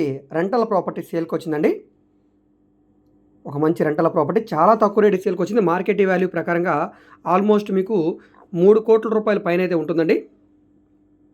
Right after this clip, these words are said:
మూడు కోట్ల రూపాయల పైన ఉంటుంది. అలాంటిది ఇప్పుడు మనకి బ్యాంక్ ఆక్షన్లో రెండు కోట్ల నలభై లక్షల రూపాయలకి సేల్కి వచ్చింది, ఫ్లెక్సిబుల్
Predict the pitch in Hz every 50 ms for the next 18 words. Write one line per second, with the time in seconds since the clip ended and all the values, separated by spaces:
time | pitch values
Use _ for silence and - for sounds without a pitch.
0 | _ _ - 175 165 170 180 180 190 190 196 180 170 175 180 165 160 170 160 160
1 | 165 151 156 151 190 311 - - - _ _ _ _ - 165 165 190 214 226 208
2 | 220 208 214 208 196 190 190 180 170 156 147 165 170 180 175 185 175 - - 185
3 | 185 190 175 151 147 151 - 151 156 180 185 - 185 170 - 180 170 160 156 160
4 | 151 156 156 - - 180 180 170 185 160 151 - - 160 151 - 165 139 147 160
5 | 220 294 - 180 160 156 - 185 180 170